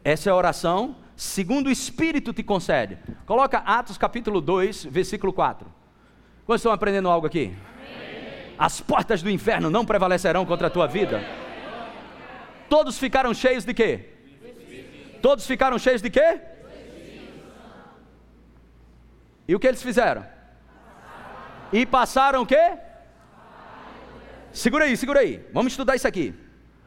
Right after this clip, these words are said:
Speaker 1: Todos ficaram cheios do Espírito Santo, ok?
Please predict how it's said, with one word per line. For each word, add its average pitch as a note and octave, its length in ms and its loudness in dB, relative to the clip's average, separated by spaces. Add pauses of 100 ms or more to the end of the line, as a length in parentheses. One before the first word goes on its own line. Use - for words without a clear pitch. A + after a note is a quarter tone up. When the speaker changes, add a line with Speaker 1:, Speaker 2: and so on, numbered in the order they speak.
(380)
Speaker 1:
Todos D4 380 2
ficaram C4 400 0
cheios B3+ 300 2
do A#3+ 80 2
Espírito G#3+ 420 -2
Santo, E3 340 0
ok? D4+ 320 2